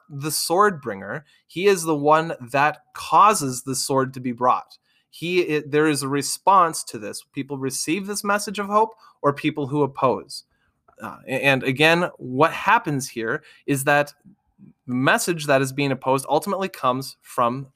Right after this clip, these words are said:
the devil. And the devil will do whatever he can to derail what God intends as something good. That includes families. That includes living it together in peace and in harmony with the people around us.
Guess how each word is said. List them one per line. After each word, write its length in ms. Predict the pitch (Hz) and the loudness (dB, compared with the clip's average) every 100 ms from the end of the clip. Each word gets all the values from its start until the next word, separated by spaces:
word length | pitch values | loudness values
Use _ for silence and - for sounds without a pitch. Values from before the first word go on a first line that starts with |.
| _ | _
the 80 | - | -2
devil. 400 | 151 170 98 95 | 2 2 -2 -10
And 140 | - 131 | -6 -4
the 80 | 131 | 2
devil 300 | 160 226 220 | 2 2 0
will 100 | 190 | 2
do 180 | 160 | 2
whatever 320 | 160 151 156 226 | 2 2 0 -4
he 200 | - 208 | -10 -10
can 260 | - 120 | -4 -4
to 140 | 135 135 | -4 -4
derail 640 | 143 131 160 185 131 139 - | -4 2 2 4 4 2 2
what 240 | 147 131 | 0 2
God 320 | 131 131 147 - | 4 6 4 2
intends 580 | 151 147 120 110 120 - - _ | -4 -2 -6 -6 -8 -12 -20 _
as 260 | 120 131 135 | -2 0 0
something 380 | 127 120 123 123 | -2 -2 -4 0
good. 320 | 139 107 - _ _ | 0 0 -6 _ _
That 120 | 120 | -2
includes 520 | 127 123 139 127 - - _ | -2 -2 0 0 -2 -12 _
families. 760 | - - 139 180 214 262 - - _ - | -6 0 0 2 -2 -4 -10 -16 _ -2
That 120 | 127 | 0
includes 480 | 135 135 143 127 120 | 0 2 0 0 2
living 320 | 143 160 170 | 4 4 2
it 240 | 151 - | -2 -6
together 380 | - 147 151 160 | -4 2 2 2
in 200 | 139 117 | 0 -8
peace 400 | - 156 240 - - | -6 -6 -4 -8 -4
and 100 | 120 | -4
in 100 | 117 | -2
harmony 420 | - 143 196 196 | 2 2 2 -2
with 180 | 151 139 | -4 -6
the 60 | |
people 280 | 135 151 127 | -8 -6 -4
around 280 | 113 131 180 | 0 0 0
us. 240 | 220 - | -6 -12